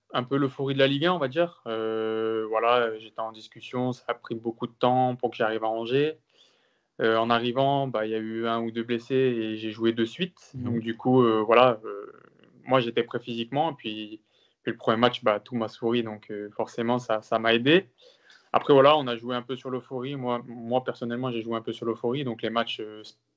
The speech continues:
Speaker 1: passaient et, et se ressemblaient, donc où j'étais plutôt bon. Puis après, je pense que j'ai eu un petit creux physique quand même, où, bah, du, justement, cette euphorie est, est, euh, s'est abaissée. Et puis, et puis moi, euh,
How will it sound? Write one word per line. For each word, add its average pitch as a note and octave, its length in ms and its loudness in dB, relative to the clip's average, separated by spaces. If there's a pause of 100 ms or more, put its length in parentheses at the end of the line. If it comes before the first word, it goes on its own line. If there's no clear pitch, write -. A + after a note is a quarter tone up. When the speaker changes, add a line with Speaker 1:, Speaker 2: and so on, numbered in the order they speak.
(200)
Speaker 1:
passaient A#2+ 320 2
et, A#2 680 0
et - 20 0
se - 100 -10
ressemblaient, B2+ 440 0
donc A#2 220 -4
où A#2 100 -6
j'étais A2+ 260 0
plutôt A#2+ 280 -2
bon. D#3 220 0 (1000)
Puis B2+ 100 8
après, D3 180 6
je C#3+ 80 0
pense C#3 160 -4
que C#3 80 -8
j'ai B2+ 140 -4
eu C3 60 0
un B2+ 100 0
petit B2+ 160 -10
creux - 180 -4
physique D3+ 320 -6
quand C3+ 140 -2
même, C#3+ 200 2
où, A2+ 280 -4
bah, A2 200 6
du, A2+ 160 -8
justement, C3 440 -2
cette - 160 -8
euphorie B2 460 -2
est, G#2+ 420 -8 (500)
est, A2 720 0
euh, A2 180 -12 (140)
s'est - 180 -2
abaissée. A#2+ 520 6
Et C3+ 60 4
puis, B2 240 -4
et A2+ 280 0
puis A#2 160 -4
moi, B2 360 8
euh, A2 180 4